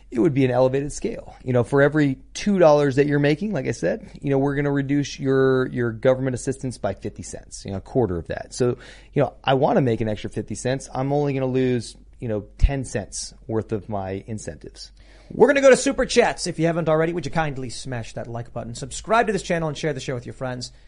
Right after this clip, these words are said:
Speaker 2: Head over to timcast dot com and become a member, 'cause not only are we gonna have that members-only uncensored show coming up at eleven P M, but we have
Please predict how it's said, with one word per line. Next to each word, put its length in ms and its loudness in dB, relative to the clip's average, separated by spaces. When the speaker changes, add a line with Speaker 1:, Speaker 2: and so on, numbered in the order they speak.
Speaker 2:
Head 100 2
over 180 4
to 120 -6
timcast 580 -2
dot 200 -2
com 180 -2
and 80 -6
become 200 -4
a 40 0
member, 580 -2
'cause 140 -2
not 200 -2
only 280 2
are 60 4
we 80 0
gonna 120 0
have 160 2
that 160 -2
members-only 720 -2
uncensored 580 -8
show 240 -6
coming 220 -8
up 100 -8
at 60 -4
eleven 260 -8
P 160 -10
M, 160 -4
but 80 -4
we 160 -6
have 340 -2